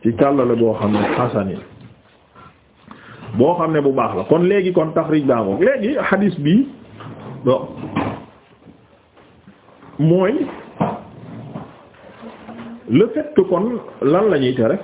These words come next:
dana Yonent saa sam day tere koo xamante ne nii day solu, day sol ay dàllam taxaw.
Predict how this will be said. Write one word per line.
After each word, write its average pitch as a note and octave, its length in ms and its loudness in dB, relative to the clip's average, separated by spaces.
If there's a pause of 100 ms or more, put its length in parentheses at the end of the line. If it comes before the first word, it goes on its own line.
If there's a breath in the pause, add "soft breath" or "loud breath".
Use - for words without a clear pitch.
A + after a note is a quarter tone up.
dana D3 220 2
Yonent G#3 240 2
saa F#3+ 220 2
sam F3+ 160 0
day F3+ 200 2
tere F3 220 2
koo E3 220 0
xamante E3 400 0
ne C#3+ 100 0
nii D3 160 2
day C#3+ 220 4
solu, D3 320 2
day C#3+ 220 4
sol D3 140 2
ay C#3+ 120 2
dàllam C3 340 2
taxaw. G#2 240 -4